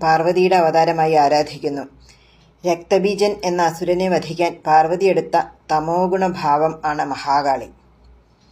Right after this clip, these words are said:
ഹിന്ദു പുരാണങ്ങൾ പ്രകാരം ശിവപാർവതി, ശിവപാർവതി പുത്രി എന്ന മറ്റൊരു ഭദ്രകാളി സങ്കല്പം കൂടി ഉണ്ട്. ഈ കാളി സങ്കല്പം ഭഗവാൻ ശിവന്റെ മൂന്നാം തൃക്കണ്ണിൽ നിന്നും ജനിച്ച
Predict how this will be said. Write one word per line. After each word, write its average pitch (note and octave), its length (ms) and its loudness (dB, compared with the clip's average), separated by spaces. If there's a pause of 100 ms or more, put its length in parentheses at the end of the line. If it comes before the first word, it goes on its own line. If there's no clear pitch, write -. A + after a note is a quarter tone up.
(420)
ഹിന്ദു E3 360 -2
പുരാണങ്ങൾ E3+ 540 2
പ്രകാരം D#3 460 2 (300)
ശിവപാർവതി, F3 960 0 (640)
ശിവപാർവതി F3+ 960 0
പുത്രി F3 440 -2 (320)
എന്ന E3 220 -2
മറ്റൊരു E3+ 520 0 (220)
ഭദ്രകാളി F3 600 0
സങ്കല്പം D#3+ 520 -6
കൂടി E3 240 -4
ഉണ്ട്. C3 240 -6 (2000)
ഈ F3+ 200 -2
കാളി F3+ 380 4
സങ്കല്പം F3+ 480 -2 (100)
ഭഗവാൻ F3+ 460 0
ശിവന്റെ E3+ 400 -4
മൂന്നാം E3+ 440 -2
തൃക്കണ്ണിൽ F3 440 -4
നിന്നും F3 300 -6
ജനിച്ച D3 340 -4